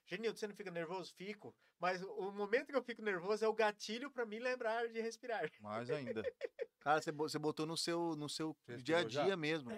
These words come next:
Speaker 2: Respira aí pra você ver três vezes.
Speaker 3: Já,
Speaker 2: Pode ir.
Speaker 3: eu fiz, eu, eu, eu olho pro adesivo, eu já fico raciocin-, cara, é, é, é louco isso daí, porque você, você
Speaker 2: Chega
Speaker 3: raciocina,
Speaker 2: até
Speaker 3: você
Speaker 2: fechar o zoinho.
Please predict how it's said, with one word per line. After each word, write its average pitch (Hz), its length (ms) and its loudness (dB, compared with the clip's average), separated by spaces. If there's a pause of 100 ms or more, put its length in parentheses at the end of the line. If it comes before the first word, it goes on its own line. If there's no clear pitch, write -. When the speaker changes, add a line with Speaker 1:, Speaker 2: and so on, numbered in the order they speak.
(120)
Speaker 2:
Respira 147 320 -6
aí 131 60 -4
pra - 80 -18
você 123 80 -12
ver 101 100 -8
três 98 240 -10
vezes. 95 160 -12
Speaker 3:
Já, 135 200 8
Speaker 2:
Pode 202 100 2
ir. 156 100 2
Speaker 3:
eu 151 60 2
fiz, 196 180 -2
eu, 160 140 0
eu, 151 120 0
eu 151 280 0
olho 190 180 8
pro 196 80 2
adesivo, 156 300 0 (240)
eu 156 100 2
já 160 160 8
fico 170 160 -2
raciocin-, 175 420 8
cara, 180 220 12 (300)
é, 165 340 4
é, 190 140 12
é 190 80 10
louco 175 240 6
isso - 120 -6
daí, 127 220 -2
porque 123 160 -4
você, 131 100 -4 (380)
você - 100 -2
Speaker 2:
Chega - 20 4
Speaker 3:
raciocina, 156 680 2
Speaker 2:
até 143 100 2
Speaker 3:
você 151 60 2
Speaker 2:
fechar 143 160 6
o 147 80 4
zoinho. 110 480 0